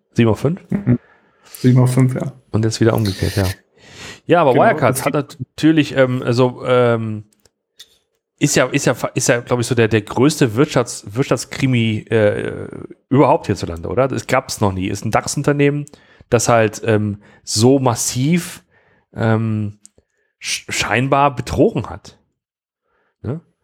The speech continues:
Speaker 2: Nee,
Speaker 1: Und
Speaker 2: nicht scheinbar, die, die haben betrogen.
Speaker 1: Also mit, betro-, also okay,
Speaker 2: <laughs>
Speaker 1: mit betro-,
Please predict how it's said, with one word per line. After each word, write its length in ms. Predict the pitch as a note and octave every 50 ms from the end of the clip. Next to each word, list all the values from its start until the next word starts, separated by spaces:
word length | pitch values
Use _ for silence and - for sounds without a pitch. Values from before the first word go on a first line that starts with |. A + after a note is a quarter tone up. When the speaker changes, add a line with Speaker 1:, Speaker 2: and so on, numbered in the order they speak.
| _ _ _ _ _ _ _ -
Speaker 2:
Nee, 80 | A#2+
Speaker 1:
Und 60 | A#2 A2+
Speaker 2:
nicht 160 | A#2+ - -
scheinbar, 440 | - C3+ D#3 E3 C3 A#2 A2 A2 G2+ - - -
die, 80 | B2+
die 100 | A#2 B2
haben 200 | A#2+ B2+ E3+ F#3
betrogen. 500 | C3+ C3 B2+ - B2+ B2 B2+ A#2+ B2 A#2+
Speaker 1:
Also 200 | C#3+ D#3 D#3+ D#3+ D3+
mit, 160 | D3 D3+ C3
betro-, 300 | C3+ C#3+ C#3+ C3+ - D3
also 220 | D3 D3 D3+ D3+ C#3+
okay, 180 | C#3 C3+ C#3 B2+
Speaker 2:
<laughs> 120 | G#3+ G3+
Speaker 1:
mit 80 | C#3 -
betro-, 360 | G3 E3 D3 D3+ F3+ G3+